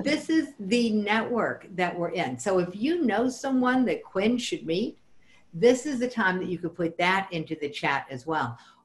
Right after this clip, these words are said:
Or if there's someone that you want to meet, you can put that into the chat. Because we're building a tribe here. We are building a community of people who have great resources, great ideas.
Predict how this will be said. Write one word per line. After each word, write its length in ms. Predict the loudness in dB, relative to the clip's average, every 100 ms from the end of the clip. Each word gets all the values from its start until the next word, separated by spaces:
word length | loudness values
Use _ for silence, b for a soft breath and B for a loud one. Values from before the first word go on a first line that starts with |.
| _
Or 480 | 2 6 6 4 2
if 220 | 0 0
there's 260 | 2 0 0
someone 480 | -4 -2 0 2 4
that 120 | 4
you 180 | 2 0
want 460 | 0 0 0 -2 -2
to 140 | 2
meet, 400 | 4 4 0 -8 -6
you 180 | -4 0
can 180 | -2
put 220 | -2 -2 2
that 260 | 2 2
into 200 | 0 -6
the 100 | -8
chat. 380 | -6 -2 -2 -2 -16 b b b
Because 400 | -2 0 2 0
we're 320 | 0 -2 -2 -4 0
building 840 | 2 2 0 0 0 0 -2 -4
a 200 | -2 -2
tribe 480 | -2 -4 -2 -2 -6
here. 240 | -8 -8 -6
We 240 | -4 -2
are 80 | -2
building 480 | -2 -4 -2 -2 -4
a 80 |
community 760 | -8 -8 -4 0 0 0 0 -2
of 200 | -4 -6
people 340 | -4 -4 -2 -2
who 120 | -2
have 260 | -4 -6 -10
great 440 | -6 0 0 0
resources, 680 | -2 -2 -4 -8 -6 -6 -6 -12 B _
great 500 | -6 -2 2 2 0 -2
ideas. 680 | 0 0 -2 -8 -8 -12 -14